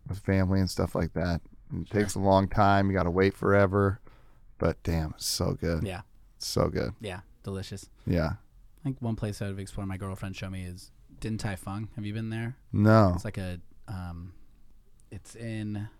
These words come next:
Speaker 2: it's like dumplings and shit. Like,
Speaker 1: Okay.
Speaker 2: it's just like amazing. But it's in, uh, Glendale, by the Galleria Americana.
Speaker 1: Okay, yeah, yeah, yeah.
Speaker 2: Americana. There's one there. It's like, it's incredible. But it's the same thing. It's like you wait for days 'cause everyone loves it.
Speaker 1: Right.
Speaker 2: But it's, like, the best.
Speaker 1: Yeah,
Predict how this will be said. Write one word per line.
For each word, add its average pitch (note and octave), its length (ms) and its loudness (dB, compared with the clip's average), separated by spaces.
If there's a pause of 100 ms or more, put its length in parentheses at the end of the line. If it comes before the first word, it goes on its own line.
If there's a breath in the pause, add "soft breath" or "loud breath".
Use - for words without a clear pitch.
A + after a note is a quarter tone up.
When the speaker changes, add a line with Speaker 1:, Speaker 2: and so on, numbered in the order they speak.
(840)
Speaker 2:
it's - 100 -6
like A#2 140 -2
dumplings F#2+ 520 -6
and F2+ 120 -14
shit. - 240 -18 (200)
Like, G2+ 140 -6
Speaker 1:
Okay. A#2 300 6
Speaker 2:
it's C3+ 120 0
just - 180 -8
like F#2 220 -10 (1600)
amazing. F#2 300 -6
But A#2+ 100 2
it's A#2+ 100 -2
in, B2+ 160 6
uh, G#2+ 280 -4 (100)
Glendale, B2 320 2
by A2+ 80 0
the G#2+ 380 0
Galleria G#2+ 460 -4
Americana. G#2 580 -6 (160)
Speaker 1:
Okay, C3+ 340 8
yeah, B2+ 140 8
yeah, A#2 180 6
yeah. A2+ 40 6 (100)
Speaker 2:
Americana. A2+ 460 0 (440 soft breath)
There's G#2+ 160 -10
one A2+ 160 -6
there. G#2+ 180 -6
It's G#2+ 220 -12
like, G#2 160 -10
it's G#2 160 -10
incredible. G2+ 400 -10
But G2+ 100 -10
it's - 80 -10
the C#3+ 80 -2
same A#2+ 80 -2
thing. A#2 140 -6
It's F#2 100 -14
like G2 120 -14
you G#2 80 -10
wait A2 200 -10
for B2 80 -10
days G2+ 300 -10
'cause G2 120 -14
everyone G2 400 -10 (120)
loves G2+ 260 -10
it. F#2+ 140 -12
Speaker 1:
Right. G2 460 4
Speaker 2:
But G2 80 -12
it's, F#2+ 120 -12
like, F#2 200 -12
the F#2 160 -10
best. - 600 -20
Speaker 1:
Yeah, F#2+ 260 4